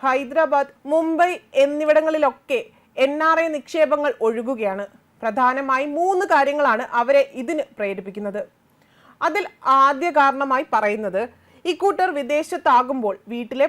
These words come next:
പ്രായമായ മാതാപിതാക്കൾക്ക് സുരക്ഷിതത്വവും സമാധാനപൂർണവുമായ എല്ലാ സൗകര്യങ്ങളോടെയും കൂടിയ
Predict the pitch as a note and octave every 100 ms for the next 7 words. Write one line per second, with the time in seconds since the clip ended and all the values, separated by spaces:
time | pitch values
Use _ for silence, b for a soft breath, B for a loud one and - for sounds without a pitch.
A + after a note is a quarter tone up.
0 | D#4 B3+ B3 C4+ C#4+ C#4 C4 C#4 A#3+ A#3
1 | A3+ C#4 B3+ B3+ B3 B3+ G#3+ G#3+ C#4 b
2 | b - D#4+ E4+ E4+ F4 E4 C#4+ D4+ D4+
3 | E4+ D4+ C4 C#4+ C#4+ D#4 D#4 D4 D#4 C#4+
4 | D#4 D#4 C#4+ C4 D#4 B3+ C4 D#4 F4+ F4+
5 | D4+ C4 D4 C#4 C#4+ C4+ B3+ B3+ D4+ C#4
6 | C4+ C#4